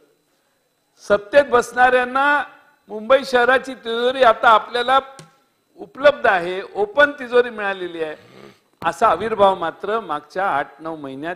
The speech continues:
या सरकारच्या अंगात सतत दिसतोय.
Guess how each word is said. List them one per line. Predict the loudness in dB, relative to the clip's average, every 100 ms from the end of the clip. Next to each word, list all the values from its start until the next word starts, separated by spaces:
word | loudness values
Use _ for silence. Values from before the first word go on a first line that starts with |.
| -12 -10
या | -4 -4 -4 -12 _ _
सरकारच्या | -16 -14 -12 -12 -8 -8 -8 -10 _ -20
अंगात | -10 -10 -10
सतत | -14 -18 -18
दिसतोय. | -20 -20 -20 -20